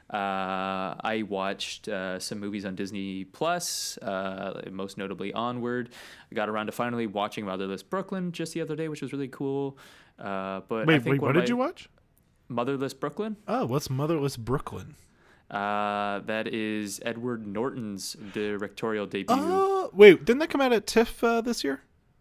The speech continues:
Speaker 1: Uh, this past year, I think so.
Speaker 2: Yeah.
Speaker 1: It would, it would have been, like, a festival circuit thing. I didn't really see much,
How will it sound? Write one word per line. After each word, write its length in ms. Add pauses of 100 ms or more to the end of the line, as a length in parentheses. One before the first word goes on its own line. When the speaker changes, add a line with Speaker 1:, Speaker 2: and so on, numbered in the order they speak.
(380)
Speaker 1:
Uh, 340
this 240
past 540
year, 240
I 100
think 260
so. 380
Speaker 2:
Yeah. 200
Speaker 1:
It 40
would, 80
it 320
would 80
have 60
been, 120
like, 120
a 60
festival 440
circuit 360
thing. 380
I 140
didn't 480
really 340
see 500
much, 600